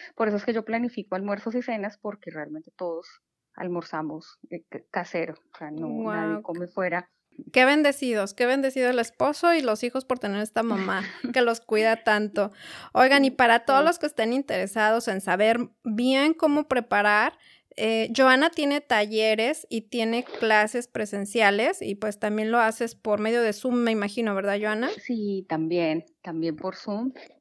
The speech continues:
Speaker 1: y
Speaker 2: Compárteles
Speaker 1: clases
Speaker 2: tu página
Speaker 1: presenciales.
Speaker 2: para que te puedan contactar.
Speaker 1: Sí, mi Instagram es healthy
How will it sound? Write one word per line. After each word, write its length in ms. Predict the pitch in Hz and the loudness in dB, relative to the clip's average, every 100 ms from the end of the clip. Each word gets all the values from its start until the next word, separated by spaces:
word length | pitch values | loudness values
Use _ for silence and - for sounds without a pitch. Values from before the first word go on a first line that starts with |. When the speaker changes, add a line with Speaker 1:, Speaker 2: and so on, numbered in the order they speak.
| - | -14
Speaker 1:
y 560 | 202 190 175 151 147 - | -12 -10 -10 -10 -14 -4
Speaker 2:
Compárteles 400 | 247 226 220 175 | 0 2 2 2
Speaker 1:
clases 180 | 285 - | 0 -2
Speaker 2:
tu 80 | 254 | 0
página 320 | - 269 269 | 0 0 0
Speaker 1:
presenciales. 260 | 269 311 262 | 0 0 0
Speaker 2:
para 200 | 226 214 | -2 -2
que 140 | 214 | -6
te 140 | 220 208 | -10 -6
puedan 280 | 208 220 240 | -2 0 0
contactar. 600 | 254 220 - 226 330 _ _ _ _ | -2 -2 -4 -4 -4 _ _ _ _
Speaker 1:
Sí, 340 | - - 220 226 | -20 -12 -8 -2
mi 200 | 233 214 | 0 0
Instagram 480 | 208 208 247 262 277 269 | -2 -4 -4 -2 -2 -4
es 180 | 208 - - | -6 -6 -6
healthy 520 | 226 254 311 330 | -6 -4 -2 -2